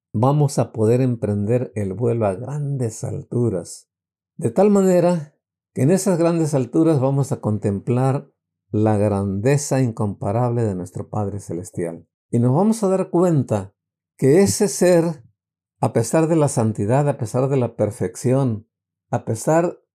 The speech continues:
de las grandes cualidades que lo envuelven, nos da la oportunidad de contemplar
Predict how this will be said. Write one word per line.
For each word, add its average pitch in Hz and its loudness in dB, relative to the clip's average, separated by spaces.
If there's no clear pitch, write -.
de 117 2
las 117 -2
grandes 196 2
cualidades 147 0
que 131 -2
lo 117 0
envuelven, 143 0
nos 113 -2
da 135 2
la 147 2
oportunidad 113 -2
de - -4
contemplar 120 -2